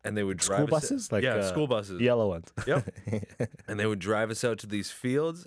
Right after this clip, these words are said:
Speaker 1: and what you would do is you would walk down the row and just for eight to twelve hours a day, you would pick tassels as you walk down the cornfield, and it was the most monotonous thing, and you'd maybe make, like,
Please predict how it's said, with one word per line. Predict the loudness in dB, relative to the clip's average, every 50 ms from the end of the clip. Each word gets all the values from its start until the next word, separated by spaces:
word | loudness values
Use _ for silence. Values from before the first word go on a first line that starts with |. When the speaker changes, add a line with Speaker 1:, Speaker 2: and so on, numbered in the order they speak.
| -12 -8
Speaker 1:
and | -6 -4 -2
what | -2 -4 -4
you | -4 -4
would | -4 -6 -6 -4
do | -2 0 0 0 -2 -4 -8 -14 _ _ -20 -20 -20 -20 _ -10
is | -6 -4 -4 -2 -4 -4 -4
you | -4 -4
would | -4 -4 -4 -2
walk | -2 0 0 0 -2 -4 -4
down | -4 -2 -2 -2
the | -2 -2
row | -2 0 0 0 2 0 -2 -2
and | -6 -8 -8 -8 -8
just | -6 -6 -8 -8 -10 -12 -16 -18 _ _ -20
for | -20 -12 -8 -8 -8 -8 -8 -12 _ _ _ _ _ _ _ -6
eight | -4 -2 -2 -4 -6 -8 -10
to | -12 -10
twelve | -10 -10 -6 -4 -2 0 0 0 2
hours | 2 2 2 0 0 -2
a | -4
day, | -4 -4 -2 -2 -2
you | -4 -6 -6
would | -8 -8 -10 _
pick | -8 -6 -6 -6 -8 -10
tassels | -8 -4 -2 -2 -2 -2 -2 -4 -4 -2
as | 0 0 0 0 -2 -4
you | -6
walk | -4 -2 -2 0 -2 -2 -4 -8 -12 _ _ _ _ _ _ _ _ _ _ _ _ -6 -2
down | 0 0 0 0 -2
the | -4
cornfield, | -4 -4 -2 -2 -2 -2 -4 -4 -6 -6 -4 -4 -6 -8 -6
and | -4 -4 -2
it | -2 -4 -6 -6 -6
was | -4 -2 -2 -2 -2 -4 -6 -10 -10
the | -8 -4
most | -2 -2 -2 -2 -2
monotonous | -4 -4 -4 -2 -2 -2 0 0 0 0 -2 -4 -6 -8 -8 -8 -8
thing, | -8 -6 -6 -4 -4 -6 -8
and | -8 -8 -6
you'd | -6 -6 -6
maybe | -4 -4 -4 -4 -4 -6
make, | -6 -6 -8 -8 -8
like, | -10 -10 -10